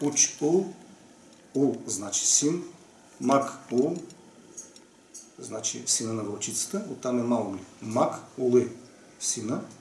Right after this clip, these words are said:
на вълчицата. Ул значи син. Уч-Ул,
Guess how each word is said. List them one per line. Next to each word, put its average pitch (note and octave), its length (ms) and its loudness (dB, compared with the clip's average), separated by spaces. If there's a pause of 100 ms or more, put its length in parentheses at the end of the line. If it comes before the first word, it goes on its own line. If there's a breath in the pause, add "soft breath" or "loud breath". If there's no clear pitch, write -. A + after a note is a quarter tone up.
(200)
на C#3 80 -8
вълчицата. B2 580 -2 (1160)
Ул E3 240 2 (120)
значи - 260 -6
син. - 240 -2 (160)
Уч-Ул, D#3 560 -2